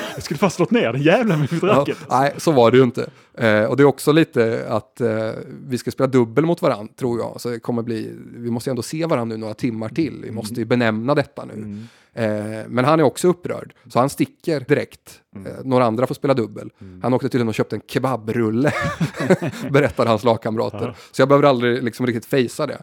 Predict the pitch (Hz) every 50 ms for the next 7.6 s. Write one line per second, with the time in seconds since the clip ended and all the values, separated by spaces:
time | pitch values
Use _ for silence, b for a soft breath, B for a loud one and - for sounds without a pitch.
0 | - - - 101 95 95 107 131 143 156 185 185 - 208 170 117 - 143 170 175
1 | - - 120 113 110 - - 117 110 - - - 123 110 104 101 120 123 170 185
2 | 165 123 117 131 127 113 113 110 - 147 139 123 131 175 185 - - 120 113 117
3 | - 117 - 98 95 95 101 107 107 - 127 120 - 139 151 139 120 131 120 147
4 | 147 143 147 151 147 - - - _ - 156 135 135 127 - - 131 160 - -
5 | 147 135 123 135 123 131 135 147 147 - 131 117 110 113 - - 175 170 180 170
6 | - - - - 135 135 131 131 135 131 120 123 135 139 135 135 - - 123 -
7 | - 117 107 - _ - 147 135 117 - - -